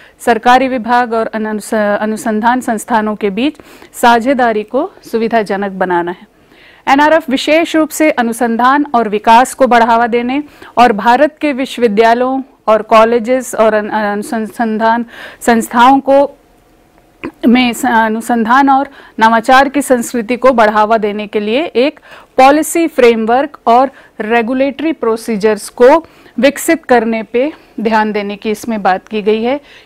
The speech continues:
कि सारे च-, कोई भी संस्था हो, च-, चाहे वो शिक्षा क्षेत्र से जुड़ी हो, चाहे वो उद्योग क्षेत्र से जुड़ी हो, हर जगह नवाचार और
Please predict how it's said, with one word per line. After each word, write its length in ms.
कि 320
सारे 460
च-, 440
कोई 200
भी 140
संस्था 420
हो, 320
च-, 380
चाहे 260
वो 340
शिक्षा 360
क्षेत्र 300
से 180
जुड़ी 240
हो, 120
चाहे 280
वो 180
उद्योग 360
क्षेत्र 360
से 180
जुड़ी 280
हो, 280
हर 140
जगह 440
नवाचार 720
और 360